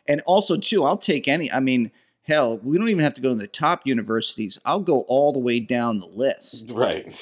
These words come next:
Speaker 2: <laughs> Well, anyway, this, this company's in New-, Newport Beach. They bill themselves that way, but what they actually were, were basically a front for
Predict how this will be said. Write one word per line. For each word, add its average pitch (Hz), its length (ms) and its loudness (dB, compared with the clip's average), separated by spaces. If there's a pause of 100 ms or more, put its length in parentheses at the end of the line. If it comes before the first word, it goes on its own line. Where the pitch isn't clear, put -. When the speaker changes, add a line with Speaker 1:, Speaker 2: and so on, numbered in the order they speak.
(420)
Speaker 2:
<laughs> - 260 -14 (300)
Well, 151 260 10
anyway, 120 540 6
this, 156 300 4
this 143 360 4
company's 165 400 4
in 127 120 2
New-, 120 220 2
Newport 107 420 0
Beach. 82 300 -6
They 95 120 0
bill 104 220 4
themselves 90 460 -2
that 82 220 0
way, 76 180 -2
but 82 240 -4 (380)
what 160 220 6
they 151 100 6
actually 120 440 8
were, 95 720 6
were 101 140 0
basically 104 460 2
a - 80 2
front 98 420 2
for 78 440 -4